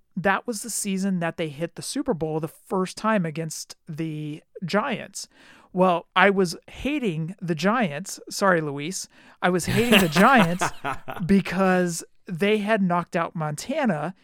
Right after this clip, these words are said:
Speaker 1: and had beaten the forty-niners. So I still had the love of the forty-niners, but I was following this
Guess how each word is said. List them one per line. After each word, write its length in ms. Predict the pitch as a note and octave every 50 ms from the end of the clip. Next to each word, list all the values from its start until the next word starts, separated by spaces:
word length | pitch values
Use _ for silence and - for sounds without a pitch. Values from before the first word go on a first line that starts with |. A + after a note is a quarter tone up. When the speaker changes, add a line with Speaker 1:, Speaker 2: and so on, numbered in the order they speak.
| _ _ _ _ -
Speaker 1:
and 300 | G3+ G3 F#3+ E3 E3 -
had 260 | - F3 G3+ F#3 D3
beaten 240 | - F3+ F3 - F3+
the 60 | E3+
forty-niners. 580 | - - F#3+ F3+ F3+ F3+ G3 C4+ D4+ B3 F3+ -
So 80 | -
I 60 | G3 D#3+
still 240 | - - B3+ C#4+ A3
had 240 | D#3+ F#3 G#3 A3+ F#3+
the 80 | F3 D#3
love 400 | D3 E3+ F3+ G3 G3+ F#3+ E3+ - - -
of 160 | F#3 E3 D3+
the 80 | D#3+
forty-niners, 640 | - - F#3+ F3 E3 D#3 D3+ E3 G#3+ C4 A#3 F#3 D#3 -
but 180 | - F#3+ F3+
I 100 | F3+ F3 E3+
was 160 | E3 D#3 -
following 580 | - - F3 E3 E3 E3+ E3+ E3+ E3+ E3+ E3
this 200 | E3 E3+ D#3+ -